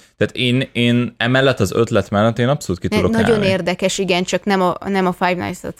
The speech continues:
Speaker 2: Freddy's-nek a
Speaker 1: Még ott
Speaker 2: témakörébe.
Speaker 1: is. Még ott is működött volna.
Speaker 2: Igen,
Speaker 1: Én
Speaker 2: itt az önismétlés is zavaró
Speaker 1: Ehm,
Speaker 2: volt.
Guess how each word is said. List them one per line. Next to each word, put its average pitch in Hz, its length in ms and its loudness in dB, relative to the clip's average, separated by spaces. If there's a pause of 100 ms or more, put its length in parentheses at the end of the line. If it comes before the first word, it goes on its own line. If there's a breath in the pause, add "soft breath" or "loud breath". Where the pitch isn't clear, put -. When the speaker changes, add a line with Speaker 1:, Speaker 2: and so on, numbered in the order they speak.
Speaker 2:
Freddy's-nek - 560 -6
a 185 240 -2
Speaker 1:
Még 214 160 2
ott 254 80 4
Speaker 2:
témakörébe. 262 560 2
Speaker 1:
is. - 440 -8 (180)
Még 180 160 2
ott 277 180 0
is - 160 2
működött 101 460 2
volna. 92 360 -4
Speaker 2:
Igen, - 180 0
Speaker 1:
Én 240 60 0
Speaker 2:
itt 226 140 -2
az 208 120 2
önismétlés 190 840 0
is - 220 -6
zavaró 180 360 -2
Speaker 1:
Ehm, 170 300 -2
Speaker 2:
volt. 175 460 2